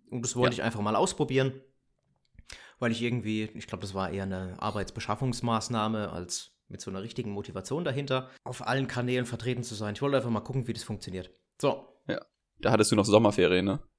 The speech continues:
Speaker 1: Da hatte ich noch Sommerferien,
Speaker 2: Da war
Speaker 1: genau.
Speaker 2: noch Zeit da.
Speaker 1: Da war noch Zeit. <laughs> Auf jeden Fall habe ich mir dafür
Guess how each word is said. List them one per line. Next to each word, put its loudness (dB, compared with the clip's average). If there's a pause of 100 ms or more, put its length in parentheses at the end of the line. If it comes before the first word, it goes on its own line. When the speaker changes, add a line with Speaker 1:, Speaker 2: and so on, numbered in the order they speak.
(120)
Speaker 1:
Da -6
hatte -2
ich -4
noch -2
Sommerferien, -2
Speaker 2:
Da 10
war 12
Speaker 1:
genau. 10
Speaker 2:
noch -2
Zeit 10
da. 8 (440)
Speaker 1:
Da 2
war 0
noch -4
Zeit. -2
<laughs> 0 (600)
Auf -8
jeden 6
Fall 2
habe 4
ich 0
mir 2
dafür 4